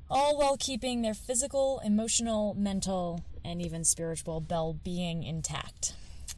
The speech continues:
Well, at least that's our attempt anyway. <laughs> I'm Leah Burkhart, your hostess on the show, and today I'm gonna talk a bit about beauty. Or, more specifically, I'm gonna talk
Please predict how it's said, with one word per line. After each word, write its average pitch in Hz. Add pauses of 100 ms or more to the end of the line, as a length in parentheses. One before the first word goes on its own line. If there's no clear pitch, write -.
(120)
Well, 165
at -
least -
that's 170
our 151
attempt 139
anyway. 127 (120)
<laughs> -
I'm 262
Leah 277
Burkhart, 220 (580)
your 269
hostess 262
on 233
the 220
show, 202
and 196
today 220 (140)
I'm 254
gonna 330
talk 269
a 247
bit 208
about 175
beauty. 190 (760)
Or, 226
more 202
specifically, 185
I'm 180
gonna 185
talk 175